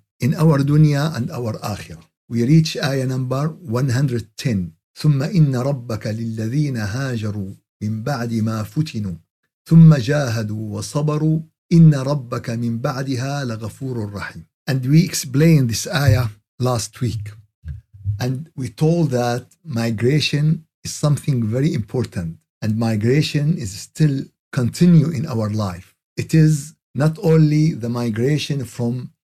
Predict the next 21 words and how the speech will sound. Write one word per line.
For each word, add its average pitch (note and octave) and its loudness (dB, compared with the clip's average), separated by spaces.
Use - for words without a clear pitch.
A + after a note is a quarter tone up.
Mecca C3+ -2
to - -4
Medina. B2 -2
It - -4
is E3 2
one D#3 2
of C3+ -4
the B2 0
one D#3 2
and A2+ -2
most D#3+ 0
important C3 -2
migration A#2 -2
in A#2+ -6
the A2 -4
hos-, B2 -4
history. A#2+ -2
But A#2+ -6
it B2+ -8
is A#2+ -6
also D#3 -2